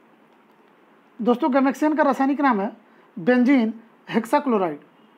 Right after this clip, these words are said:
जी हाँ दोस्तों, gamexane का रासायनिक नाम benzene hexachloride है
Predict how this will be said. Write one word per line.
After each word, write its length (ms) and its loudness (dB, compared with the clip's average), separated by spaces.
जी 80 -2
हाँ 100 2
दोस्तों, 300 -2
gamexane 440 0
का 80 0
रासायनिक 340 -2
नाम 200 2
benzene 320 0
hexachloride 640 -2
है 160 -2